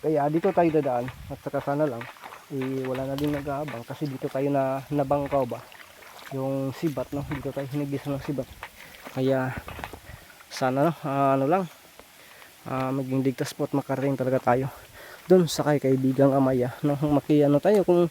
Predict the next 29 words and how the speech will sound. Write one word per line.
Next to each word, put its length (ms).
bakit 400
hindi 320
siya 480
pumupunta 440
sa 200
bahay. 320
Dalawang, 760
ah, 280
gabi 240
ako 240
na, 240
dala-, 200
madalawang, 440
ano, 280
dalawang, 480
ano, 60
madaling 360
araw 280
ako 280
talaga 320
nag-antay, 680
pero 320
wala, 320
no? 120
So, 60
ganun 240
yun 80
po, 120
no, 80